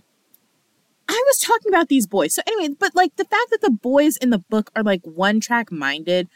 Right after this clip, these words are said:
of just being, like, either we're sitting around waiting for someone to find Pan's shadow, or we are actively thinking about, fantasizing about, or having sex with Winnie.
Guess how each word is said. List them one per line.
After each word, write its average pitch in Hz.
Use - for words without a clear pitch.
of 180
just 180
being, 165
like, 143
either 170
we're 147
sitting 233
around 196
waiting 190
for 180
someone 180
to 170
find 175
Pan's 160
shadow, 190
or 156
we 143
are 123
actively 180
thinking 196
about, 185
fantasizing 170
about, 156
or 147
having 170
sex 151
with 151
Winnie. 131